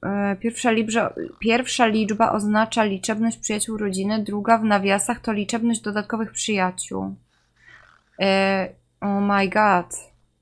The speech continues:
Okej, czyli chyba potrzebujemy jeszcze dwóch przyjaciół mieć. Na to by wychodziło. Także właściwie możemy sobie, e, chwila, o której ty idziesz do pracy? Wtorek mamy, to akurat masz urlop, super. To my sobie tu kogoś zaprosimy w takim razie.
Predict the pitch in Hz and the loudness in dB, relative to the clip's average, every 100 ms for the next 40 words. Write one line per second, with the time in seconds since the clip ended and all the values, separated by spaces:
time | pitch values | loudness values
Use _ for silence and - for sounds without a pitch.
0 | _ _ _ _ 214 208 - 220 196 240 | _ _ _ _ -2 0 4 4 4 4
1 | 240 233 233 220 - 233 233 226 226 226 | 4 4 2 0 0 4 4 4 2 0
2 | 196 233 - 233 202 - 180 165 175 - | -2 -6 -2 2 2 2 -2 -4 -6 -6
3 | - - 190 196 208 190 190 185 190 196 | -8 -4 0 0 -2 -2 -2 -2 -2 -2
4 | 180 185 170 180 247 - - - - - | 0 2 2 2 0 -10 -20 -20 -20 -20
5 | - 233 214 240 240 240 320 330 285 285 | -8 -4 0 2 2 2 4 6 6 4
6 | 285 269 262 - 214 226 247 208 - - | 2 2 -2 0 0 0 2 2 2 0
7 | 254 226 196 196 185 190 170 - - 165 | 0 0 -2 -2 -4 -2 -2 -2 -4 -6
8 | - - 226 185 185 185 185 185 202 233 | -4 2 4 4 2 0 0 -2 -2 2
9 | 220 208 - 196 180 175 - 240 190 180 | 2 2 -2 0 2 0 -2 -2 -2 0
10 | 214 208 262 262 262 - 220 226 196 233 | 0 0 2 2 2 -2 0 2 2 0
11 | - 202 208 - - 208 196 175 170 180 | 0 -2 -2 -2 -4 -2 0 2 0 0
12 | 202 185 - 185 175 170 170 170 170 | -2 -6 -2 0 2 2 0 0 0